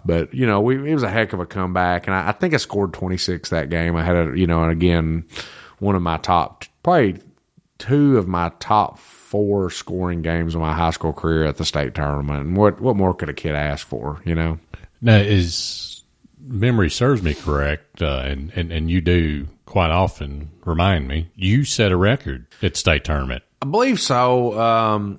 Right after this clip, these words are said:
Speaker 1: I hit, uh, according to the state tournament record books, I hit eleven three-pointers in the state tournament.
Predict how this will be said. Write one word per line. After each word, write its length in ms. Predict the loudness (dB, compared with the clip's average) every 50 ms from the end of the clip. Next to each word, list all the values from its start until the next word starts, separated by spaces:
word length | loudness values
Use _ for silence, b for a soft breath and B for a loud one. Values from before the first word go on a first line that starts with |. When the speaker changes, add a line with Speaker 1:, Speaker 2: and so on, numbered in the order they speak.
| -6
Speaker 1:
I 80 | -4 -2
hit, 500 | 0 2 2 2 0 0 -2 -4 -4 -2
uh, 320 | 2 2 4 4 2 2 0
according 360 | -2 -2 0 0 0 0 0
to 40 | 0
the 80 | 0 -2
state 260 | 0 0 0 0 0
tournament 240 | 0 2 2 4 4
record 280 | 4 2 2 2 0
books, 260 | 2 2 2 2 0 -4
I 100 | -4 0
hit 200 | 0 2 2 2
eleven 500 | 2 2 4 4 4 2 2 0 -2 -2
three-pointers 960 | -2 -2 -2 -2 -2 -2 -2 0 0 0 0 -2 -4 -4 -6 -6 -8 -12 -12 -6
in 200 | -4 -2 -2 0
the 80 | -2 -2
state 320 | -2 0 0 0 0 -2
tournament. 520 | -2 0 0 0 0 0 -2 -2 -4 -6